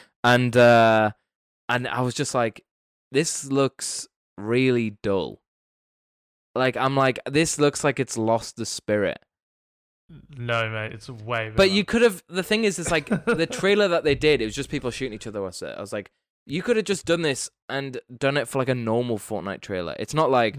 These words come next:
Speaker 2: <laughs>
Speaker 1: "Oh, there's no
Speaker 2: Yeah.
Speaker 1: building now. Look at all the exciting things you can do."
Speaker 2: <laughs>
Speaker 1: It's just what you could
Speaker 2: Yeah.
Speaker 1: do before, but without building. <laughs> It's just, you know what I
Speaker 2: Yeah.
Speaker 1: mean? It, it, it,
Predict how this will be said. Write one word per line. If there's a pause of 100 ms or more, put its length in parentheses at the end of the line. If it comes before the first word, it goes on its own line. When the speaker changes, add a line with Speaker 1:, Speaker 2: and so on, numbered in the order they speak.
(120)
Speaker 2:
<laughs>
Speaker 1:
"Oh,
there's
no
Speaker 2:
Yeah.
Speaker 1:
building
now.
Look
at
all
the
exciting
things
you
can
do."
Speaker 2:
<laughs>
Speaker 1:
It's
just
what
you
could
Speaker 2:
Yeah.
Speaker 1:
do
before,
but
without
building.
<laughs>
It's
just,
you (460)
know
what
I
Speaker 2:
Yeah.
Speaker 1:
mean?
It,
it, (140)
it,